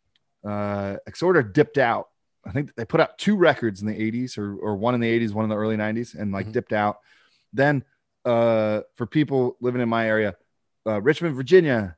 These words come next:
Speaker 1: had this really awesome, like, kinda, like, sludge metal band, um, called fucking Alabama Thunder Pussy.
Speaker 2: Mm-hmm.
Speaker 1: Some people out there definitely heard of this band.
Speaker 2: Yeah.
Speaker 1: Uh, they were on a major label for a little bit, but, uh,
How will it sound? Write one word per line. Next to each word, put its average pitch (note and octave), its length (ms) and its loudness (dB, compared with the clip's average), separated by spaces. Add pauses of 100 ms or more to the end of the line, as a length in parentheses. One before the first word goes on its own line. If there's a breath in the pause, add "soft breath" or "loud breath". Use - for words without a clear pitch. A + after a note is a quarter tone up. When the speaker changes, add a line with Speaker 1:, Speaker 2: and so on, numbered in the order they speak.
Speaker 1:
had C3+ 260 -4
this C3 200 -4
really A2 200 0
awesome, A2+ 400 -2
like, G#2+ 240 -2
kinda, A#2 220 0
like, G#2+ 300 -2
sludge A#2+ 560 0
metal A#2 580 0 (460)
band, B2 500 -2 (360)
um, G2+ 440 -4 (420)
called G#2 420 -2 (1080)
fucking A2+ 320 -4
Alabama A#2 440 0
Thunder A#2+ 300 -2
Pussy. - 400 -10 (840)
Speaker 2:
Mm-hmm. G#2+ 200 -12 (520)
Speaker 1:
Some B2 240 -4
people G#2 500 -4
out G2 160 -6
there G2 220 -8 (140)
definitely - 320 -2
heard G2 160 -8
of F#2 60 -14
this - 120 -18
band. - 180 -20 (140)
Speaker 2:
Yeah. F2 180 -14 (180)
Speaker 1:
Uh, F#2+ 220 -10 (360)
they A#2 100 0
were A2+ 100 2
on G#2+ 60 -2
a - 20 -4
major G2 220 -8
label F#2+ 180 -6
for G#2 140 -12
a - 20 -6
little C3+ 160 2
bit, A#2 200 -2 (280 soft breath)
but, B2+ 160 2
uh, A2+ 340 4